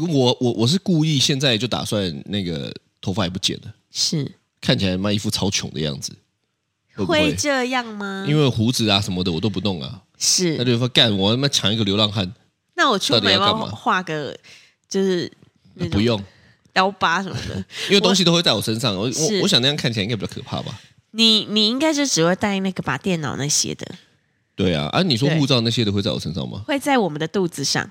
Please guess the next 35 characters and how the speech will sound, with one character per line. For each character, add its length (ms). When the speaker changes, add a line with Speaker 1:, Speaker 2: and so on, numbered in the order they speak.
Speaker 1:
我 120
会 60
在 100
我 20
们 80
肚 140
子 80
上。 180
Speaker 2:
对， 160
我 80
买 160
了 80
个 140
非 160
常 140
贴 180
身 160
的。 0
Speaker 1:
怎 60
么 100
感 220
觉 120
好 120
像 100
也 60
比 120
较 120
没 120
有 60
这 100
么， 240
那 180
么 100
安 80
全 220